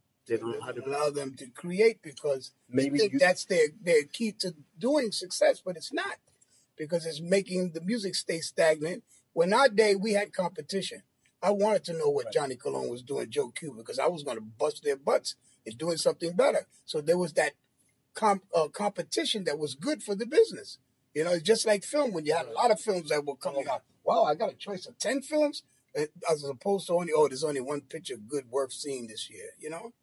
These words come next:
Speaker 1: Well, maybe that's something that you could also work on, too.
Speaker 2: True.
Speaker 1: It's changing,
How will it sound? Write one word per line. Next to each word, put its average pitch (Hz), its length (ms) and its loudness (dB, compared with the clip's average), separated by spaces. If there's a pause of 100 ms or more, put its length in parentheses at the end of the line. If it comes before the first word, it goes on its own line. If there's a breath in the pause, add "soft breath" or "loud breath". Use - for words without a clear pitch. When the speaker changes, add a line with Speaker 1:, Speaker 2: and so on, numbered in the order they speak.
(180)
Speaker 1:
Well, 135 120 -4
maybe 151 180 4
that's 147 240 2
something 135 360 -4
that 120 160 -8 (180)
you 127 100 -14 (100)
could 117 200 -6
also 123 400 -6
work 107 280 -10
on, 104 180 -14
too. 139 340 -6 (420 soft breath)
Speaker 2:
True. 120 120 -14
Speaker 1:
It's 117 120 -14
changing, 127 720 -4